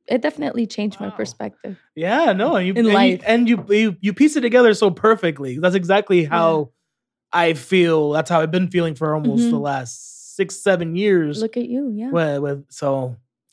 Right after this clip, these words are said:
Speaker 2: I understand. I, I understand that
Speaker 1: I'm about
Speaker 2: completely.
Speaker 1: to make four years with him, so
Speaker 2: Holy
Speaker 1: I
Speaker 2: moly.
Speaker 1: know I'm, I'm almost there.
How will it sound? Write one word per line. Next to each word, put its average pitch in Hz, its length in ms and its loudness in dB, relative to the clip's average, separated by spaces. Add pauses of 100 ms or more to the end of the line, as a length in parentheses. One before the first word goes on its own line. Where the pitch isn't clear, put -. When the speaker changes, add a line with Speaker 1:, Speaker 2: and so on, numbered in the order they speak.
Speaker 2:
I 160 100 -8
understand. 180 500 -10 (180)
I, 147 120 -16 (220)
I 139 160 -20
understand 160 600 -10
that 107 160 -14
Speaker 1:
I'm 220 120 -2
about 214 280 -4
Speaker 2:
completely. 214 80 -14
Speaker 1:
to 214 60 -8
make 202 200 -8
four 202 260 -6
years 190 380 -4
with 202 200 -10
him, 214 220 -6
so 180 460 -6
Speaker 2:
Holy 139 580 -6
Speaker 1:
I 143 80 -16
Speaker 2:
moly. 147 280 0
Speaker 1:
know 196 260 -2
I'm, 180 560 -10
I'm 196 220 -6
almost 196 360 -8
there. 180 360 -6